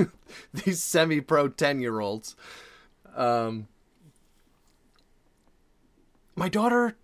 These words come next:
was given the jersey. Again. Again. But this time, Mom wasn't there. This time, it was just Dad. And like I told you,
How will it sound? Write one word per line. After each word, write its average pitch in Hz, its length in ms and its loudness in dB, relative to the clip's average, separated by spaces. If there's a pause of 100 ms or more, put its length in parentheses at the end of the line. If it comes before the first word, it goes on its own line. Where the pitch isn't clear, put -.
(120)
was 190 160 -4
given 220 440 0 (1000)
the 185 80 0
jersey. 156 540 0 (920)
Again. 180 460 0 (1200)
Again. 151 460 0 (1300)
But 104 120 -20
this 262 220 4
time, 190 260 2
Mom 160 240 2
wasn't 110 300 -4
there. 71 240 -12 (640)
This 208 240 0
time, 151 240 -2
it 127 80 -6
was 117 180 -10
just 113 300 -6
Dad. 95 360 -14 (1120)
And 104 80 -10
like 117 140 -6
I 120 80 -2
told 285 380 4
you, 139 340 2